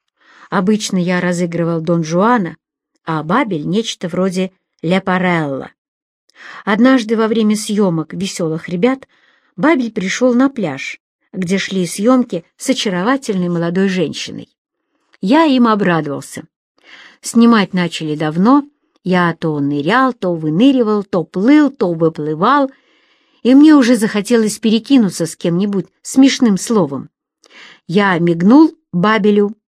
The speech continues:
и заиграл. Я начал рассказывать о своих блестящих победах над курортными дамами, хвастался своей несуществующей красотой, придумывал романтические истории.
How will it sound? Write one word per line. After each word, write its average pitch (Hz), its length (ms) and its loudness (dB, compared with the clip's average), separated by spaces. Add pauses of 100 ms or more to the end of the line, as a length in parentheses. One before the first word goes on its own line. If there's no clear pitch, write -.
(200)
и 294 180 4
заиграл. 185 680 -4 (960)
Я 180 120 2
начал 208 340 2
рассказывать 190 640 -2
о 175 60 -2
своих 190 320 0
блестящих 233 760 -4
победах 196 680 0 (320)
над 190 140 -2
курортными 196 720 2
дамами, 160 640 -4 (640)
хвастался 233 720 -2
своей 214 480 0 (260)
несуществующей 240 1000 0
красотой, 208 840 -4 (600)
придумывал 220 760 2
романтические 311 1500 4
истории. - 640 -10